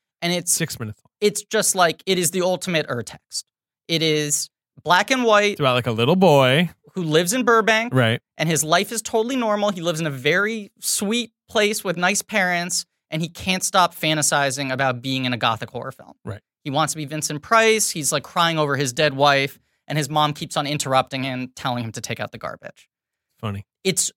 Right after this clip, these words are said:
Speaker 1: so visually striking. It's, like, very influenced by German expressionist films. It's
Speaker 2: Sure.
Speaker 1: stark black and white. It's these insane angles and these amazing transitions. The transitions from reality to fantasy are great. And that sort of puts him on the map. And they go, "Ooh, this guy's a,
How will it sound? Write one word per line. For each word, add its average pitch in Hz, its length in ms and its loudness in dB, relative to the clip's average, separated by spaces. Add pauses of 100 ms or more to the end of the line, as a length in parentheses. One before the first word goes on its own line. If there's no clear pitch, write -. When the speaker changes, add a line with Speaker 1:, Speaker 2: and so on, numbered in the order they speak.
(140)
Speaker 1:
so 208 540 2
visually 175 440 -2
striking. 113 640 -10 (140)
It's, 160 240 -2
like, 156 320 2 (100)
very 202 500 2
influenced 170 360 -4
by 151 120 -6
German 139 240 -4
expressionist 123 600 -6
films. 113 320 -8
It's - 160 -6
Speaker 2:
Sure. - 40 -2 (120)
Speaker 1:
stark 165 160 2
black 156 280 2
and 147 160 -6
white. 131 360 0
It's - 140 -16
these 131 180 -14
insane 175 600 -2
angles 131 600 -2 (380)
and 151 80 -10
these 139 120 -6
amazing 175 500 4
transitions. 139 600 -4
The 165 100 -4
transitions 180 680 -2
from 147 300 0
reality 135 500 0
to 123 80 -4
fantasy 123 420 -8
are 117 60 -12
great. 110 320 -18 (480)
And 151 140 -2
that 240 180 0
sort 240 140 2
of - 100 -2
puts - 200 -8
him 180 100 -4
on 156 80 0
the 131 60 -2
map. 123 260 -4
And - 80 -8
they 190 60 -4
go, 143 260 -6
"Ooh, 226 140 -2
this 196 160 -4
guy's 226 240 2
a, 127 100 -10